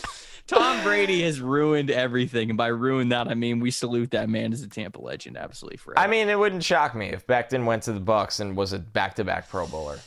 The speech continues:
Speaker 1: So with the forty-niners are up here at number fourteen. They took Javon Kinlaw, who I,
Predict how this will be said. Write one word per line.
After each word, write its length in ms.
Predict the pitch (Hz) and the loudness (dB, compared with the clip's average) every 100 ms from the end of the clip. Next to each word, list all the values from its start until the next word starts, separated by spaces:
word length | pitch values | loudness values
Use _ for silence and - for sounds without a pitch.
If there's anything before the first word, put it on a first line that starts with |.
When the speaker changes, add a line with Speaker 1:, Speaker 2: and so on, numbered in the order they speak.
| - | -12
Speaker 1:
So 440 | - 147 143 143 | -2 2 2 2
with 180 | 139 147 | 0 -2
the 100 | 139 | -2
forty-niners 680 | - 170 165 147 139 127 117 | -2 0 0 0 0 0 0
are 60 | |
up 120 | 120 123 | -2 0
here 120 | 120 | 0
at 60 | |
number 140 | 113 107 | 0 -4
fourteen. 480 | 117 113 - 110 104 | -4 -6 -2 0 0
They 100 | 113 | 0
took 180 | 143 117 | -4 -6
Javon 340 | 110 113 107 | -4 -2 -2
Kinlaw, 680 | - 196 110 107 104 107 143 | -4 -8 -6 -4 -4 -6 -6
who 340 | 113 113 110 | -2 0 2
I, 240 | 104 110 | 0 -2